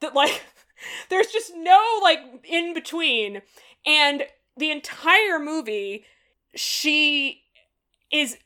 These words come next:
figuring out how to escape, as you would were you in this horrific situation. And so you don't get the sense, as you do in something like Hannibal, of the sort of, like, transgressive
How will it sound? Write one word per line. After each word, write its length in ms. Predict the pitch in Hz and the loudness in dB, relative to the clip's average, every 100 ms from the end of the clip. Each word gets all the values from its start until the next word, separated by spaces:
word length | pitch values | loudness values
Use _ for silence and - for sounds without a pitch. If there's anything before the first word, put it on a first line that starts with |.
| _ _ | _ _
figuring 320 | - 320 311 | -2 0 2
out 140 | 269 254 | 2 2
how 100 | 247 | 0
to 80 | 220 | -2
escape, 500 | 214 277 214 233 - | -2 -2 -2 -4 -4
as 240 | 233 240 226 | -2 -2 -6
you 160 | 240 | -12
would 480 | 214 254 220 220 220 | -6 -4 -4 -6 -6
were 160 | 233 220 | -6 -4
you 200 | 220 220 | -6 -6
in 160 | 220 | -6
this 200 | 214 208 | -8 -10
horrific 380 | 233 214 202 233 | -6 -6 -8 -10
situation. 720 | - - 202 196 190 180 143 - _ _ _ | -12 -10 -10 -10 -10 -10 -12 -18 _ _ _
And 160 | 277 247 | -2 -2
so 580 | - 285 269 254 254 - _ _ _ _ _ | 0 4 6 4 0 -8 _ _ _ _ _
you 220 | 254 311 | -6 -4
don't 320 | 294 302 381 370 | 0 0 2 0
get 220 | 330 - | 0 0
the 80 | 269 | -6
sense, 420 | - 320 254 247 | 2 4 4 0
as 220 | 254 233 | -2 -2
you 120 | 247 | -8
do 240 | 226 262 240 | -6 -2 -2
in 140 | 233 | -2
something 240 | 233 226 | -8 -8
like 180 | 214 202 | -8 -10
Hannibal, 720 | - 302 269 185 208 208 214 - | -2 0 0 -2 -4 -4 -6 -2
of 160 | 254 254 | -2 -2
the 100 | 247 | -4
sort 220 | 262 247 | -2 -2
of, 100 | 233 | -2
like, 220 | 220 - | -6 -8
transgressive 1300 | - - 240 233 240 - - 233 - 240 220 202 - | -14 -4 -4 -4 -8 -8 -4 -4 -2 -2 -2 -8 -16